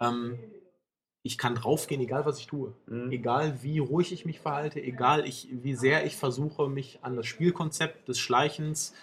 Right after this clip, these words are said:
Speaker 1: und der Stille und Vorsicht zu halten, dass ich trotzdem getötet werde. Das, ich kann verstehen, dass einige das mögen und sagen, Alien probiert da was, was ganz Neues und, ähm,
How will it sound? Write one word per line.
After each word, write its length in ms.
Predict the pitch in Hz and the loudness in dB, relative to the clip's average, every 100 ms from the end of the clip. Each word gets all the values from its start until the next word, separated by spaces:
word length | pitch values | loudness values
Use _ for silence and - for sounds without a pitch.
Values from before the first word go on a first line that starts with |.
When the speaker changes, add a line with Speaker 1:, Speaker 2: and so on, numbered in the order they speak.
| - _ | -20 _
Speaker 1:
und 160 | - 131 | -2 2
der 80 | 113 | 4
Stille 580 | - 147 156 165 160 151 | 4 6 6 4 0 -2
und 180 | 123 113 | -4 2
Vorsicht 400 | 139 147 151 - | 4 4 2 -2
zu 140 | 135 | 0
halten, 360 | 135 135 143 135 | 0 -2 -4 -2
dass 140 | 120 | -2
ich 100 | 113 | -2
trotzdem 360 | 151 - 151 131 | -6 -4 -4 -4
getötet 440 | 123 131 117 110 | -2 -2 -4 -6
werde. 340 | 95 107 123 120 - - - - _ _ _ _ _ _ _ _ _ _ _ _ _ _ _ | -6 -4 -4 -6 -18 -20 -20 -20 _ _ _ _ _ _ _ _ _ _ _ _ _ _ _
Das, 260 | 123 - - _ _ | -8 -8 -10 _ _
ich 160 | 131 - | -8 4
kann 180 | 147 | 6
verstehen, 680 | 175 131 - 127 156 220 233 | 6 4 4 6 6 4 0
dass 180 | 131 131 135 | -4 -2 0
einige 280 | 143 131 | 2 2
das 160 | 110 - | 2 2
mögen 300 | 127 160 185 | 4 6 6
und 160 | 139 135 | 2 4
sagen, 420 | 139 139 143 139 - | 4 4 -2 -8 -4
Alien 220 | 123 131 131 | 2 2 2
probiert 320 | 127 131 135 | 2 2 2
da 100 | 113 | 2
was, 280 | 110 - - | 0 -2 -2
was 200 | 110 - | -2 0
ganz 260 | 107 107 113 | 0 0 0
Neues 540 | 110 156 208 - - | 2 4 2 0 -2
und, 400 | 127 120 120 120 | 0 0 -2 -4
ähm, 600 | 110 110 110 110 107 113 | 0 0 0 -2 -4 -10